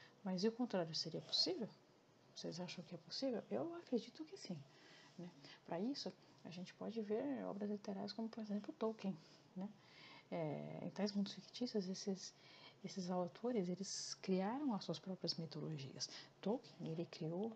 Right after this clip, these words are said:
todo um mundo, ele criou todo um universo, ele criou todo, toda uma gama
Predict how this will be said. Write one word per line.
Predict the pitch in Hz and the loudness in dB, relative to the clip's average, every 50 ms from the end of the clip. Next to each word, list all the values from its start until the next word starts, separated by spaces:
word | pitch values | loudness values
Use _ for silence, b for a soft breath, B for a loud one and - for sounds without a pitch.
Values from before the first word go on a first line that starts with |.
| - - | -6 -10
todo | - - - - - | -10 -8 -6 -4 -4
um | 247 233 - 180 165 170 | -4 -4 -4 -4 -4 -2
mundo, | 180 185 180 170 | -2 -2 -2 -2
ele | 156 151 151 | -2 -2 -4
criou | 151 - 170 165 | -2 -2 -4 -4
todo | 160 - 202 214 240 | -2 -2 0 2 4
um | 254 | 4
universo, | 247 247 247 254 247 208 165 160 180 185 190 190 180 - - - 147 | 4 4 4 4 2 2 2 0 0 0 0 0 -2 -4 -6 -6 -4
ele | 143 147 147 - | -4 -4 -6 -4
criou | - - 175 180 196 196 | -4 -2 0 0 0 -2
todo, | - - 208 233 254 254 - - - - 226 226 233 233 226 220 - | -2 -2 -2 -2 -2 -4 -8 -12 -8 -6 -4 -2 -2 -2 -4 -4 -2
toda | - 240 240 262 | 0 2 2 2
uma | 254 247 240 220 - - | 2 -2 -2 -4 -2 4
gama | - 202 208 254 311 311 269 226 196 170 156 143 139 | 8 10 10 10 10 8 6 4 2 2 0 -2 -4